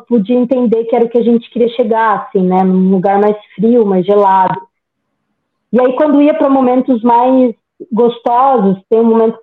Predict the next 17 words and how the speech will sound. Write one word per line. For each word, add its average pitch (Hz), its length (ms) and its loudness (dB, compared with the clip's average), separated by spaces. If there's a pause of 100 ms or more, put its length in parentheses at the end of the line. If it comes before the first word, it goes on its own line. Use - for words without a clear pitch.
que 226 60 0
eles 214 420 2
cantam 226 260 -2
no 220 120 0
karaokê, 208 1040 2 (100)
que, 202 520 2 (500)
que - 100 -4
é 220 60 -2
um 220 60 -2
momento 226 380 0
em 233 140 0
que 240 400 0
dá 202 220 0
uma 262 180 -2
quebrada 220 640 0
nessa 202 260 0
violência, 208 840 0